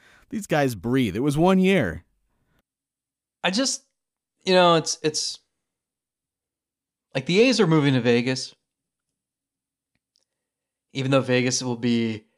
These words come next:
Speaker 2: the smallest market in M L B now. The plot of land they have to build the ballpark is, like, the size of your living room. <laughs> Like, it's, it's tiny. It's right off the strip.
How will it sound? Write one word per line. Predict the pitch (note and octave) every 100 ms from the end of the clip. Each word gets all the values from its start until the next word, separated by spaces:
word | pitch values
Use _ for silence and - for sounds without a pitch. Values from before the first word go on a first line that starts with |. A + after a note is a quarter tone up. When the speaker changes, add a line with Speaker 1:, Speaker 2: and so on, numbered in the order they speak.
| _ _ _ _ _
Speaker 2:
the | -
smallest | - A#2+ C#3+ -
market | C3+ C3+ C#3
in | C3+
M | C3+
L | B2
B | B2
now. | A#2+ A#2 C3 - _ _ _ _ _ _ _ _ -
The | -
plot | - D3+ D#3
of | A#3+ C#3+
land | B2 B2 C#3 E3+ E3+
they | F3
have | E3 F3+ F3+ F3
to | -
build | C3 E3+ D#3+
the | C3
ballpark | B2+ D#3+ E3 D#3+ - _ _ _ _ _
is, | C3+ C3
like, | C3 B2+ B2 _
the | -
size | B2 - B2+ B2+ B2+
of | A#2+ A#2 - _ _ _ _ _ _ _
your | C#3 C#3+
living | A#2 B2+ A#3+ -
room. | D2 C2+ -
<laughs> | _ _ _ -
Like, | - -
it's, | F#3 F#3 - - _ _ _ _ _
it's | E3+ E3+
tiny. | - - - F#3 B2 - - _ _ _
It's | D3+ D#3
right | F#3 G3+
off | G3+
the | F3+
strip. | - - G#2 -